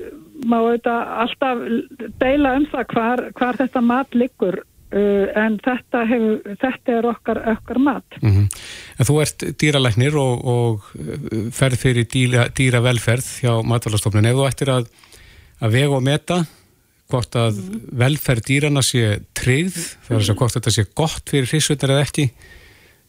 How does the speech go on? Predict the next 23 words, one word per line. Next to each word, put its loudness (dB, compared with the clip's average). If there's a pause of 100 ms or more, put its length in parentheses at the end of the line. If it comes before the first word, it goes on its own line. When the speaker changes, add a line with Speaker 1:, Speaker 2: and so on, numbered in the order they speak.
(200)
Speaker 2:
uh, -10
hvað, 0
hvað 0
myndirðu 2
segja 4
við 4
því? 4 (2000)
Speaker 1:
Eh, 2
eins 0
og 2
hefur 0
komið 0
fram, 2
þá -2 (160)
metum 0
við 2
það -2
þannig 0
að 0
ef 0
að -2 (240)
<clears throat> 2
þessum 0